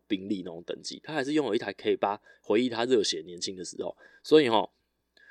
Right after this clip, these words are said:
我觉得年轻，年轻的朋友可以考虑这，这个车款啊，真的没坏。那如果第二个阶段，你已经熟悉道路驾驶很多年了，你要出社会了，或者是通勤家里需求的这些男性，你要选什么车呢？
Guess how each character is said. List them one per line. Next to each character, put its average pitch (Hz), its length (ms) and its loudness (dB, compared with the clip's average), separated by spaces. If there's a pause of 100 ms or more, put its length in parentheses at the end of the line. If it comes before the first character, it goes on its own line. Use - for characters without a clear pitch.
(640)
我 107 140 4
觉 151 120 8
得 131 60 4
年 117 160 2
轻， 131 300 -2
年 113 160 0
轻 135 100 0
的 131 80 4
朋 101 120 4
友 92 140 2
可 104 140 0
以 107 40 4
考 82 160 -4
虑 95 140 -2
这， 95 180 2
这 - 120 -6
个 101 80 2
车 87 200 -4
款 - 180 -10
啊， - 160 -20
真 123 120 0
的 - 80 6
没 - 200 -6
坏。 - 200 -4 (1200)
那 160 100 6
如 143 240 8
果 - 260 8 (240)
第 143 120 6
二 139 40 8
个 120 100 10
阶 104 220 2
段， 87 260 2
你 143 120 0
已 131 40 0
经 117 340 -4
熟 104 280 6
悉 107 240 0
道 101 240 4
路 98 180 2
驾 87 220 4
驶 - 240 -8
很 85 160 -12
多 92 160 -2
年 92 240 -8
了， - 140 -14 (100)
你 98 80 -12
要 98 80 -2
出 107 180 -8
社 101 300 4
会 95 160 2
了， - 140 -8 (280)
或 117 140 8
者 107 60 10
是 113 100 2
通 123 280 0
勤 85 480 -4
家 113 160 4
里 107 140 2
需 - 220 -6
求 - 200 -6
的 - 320 -8 (200)
这 - 100 -2
些 101 120 0
男 90 200 -10
性， - 300 -2
你 98 80 -10
要 123 100 0
选 104 200 0
什 92 60 -10
么 80 120 -14
车 87 240 -2
呢？ 90 180 -14